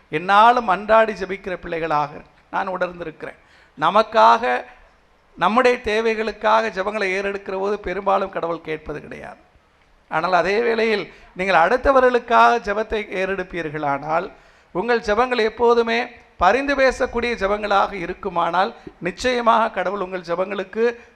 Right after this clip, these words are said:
செவிமடுக்கிறார். ஆக மரியாயன் சேனருடைய மிக கடமையான, மிக அடிப்படையான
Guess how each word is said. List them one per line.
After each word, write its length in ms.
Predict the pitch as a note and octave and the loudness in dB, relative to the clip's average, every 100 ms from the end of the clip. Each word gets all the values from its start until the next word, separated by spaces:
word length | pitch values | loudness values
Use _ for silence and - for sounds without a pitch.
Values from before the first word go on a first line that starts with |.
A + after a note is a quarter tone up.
| - | -10
செவிமடுக்கிறார். 760 | E3 D3 D3 C#3 C3 - - - - - - D3 | -6 -6 -6 -8 -10 -16 -16 -20 -20 -20 -6 0
ஆக 200 | D#3 - D#3+ | 2 0 -4
மரியாயன் 440 | E3 - - A#3 G#3+ | -4 -2 -4 -4 -6
சேனருடைய 400 | G#3+ A3 A3 G3 | -6 -4 -4 -6
மிக 160 | F#3+ G#3+ F#3 | -6 -6 -4
கடமையான, 520 | F#3+ G#3+ G#3+ G#3+ A#3 A#3+ - - _ _ _ _ _ F3+ | -4 -4 -4 -2 -2 -4 -8 -20 _ _ _ _ _ -2
மிக 100 | G#3 F#3+ | 2 2
அடிப்படையான 500 | A3+ A#3 A#3 A#3 | 0 -2 0 0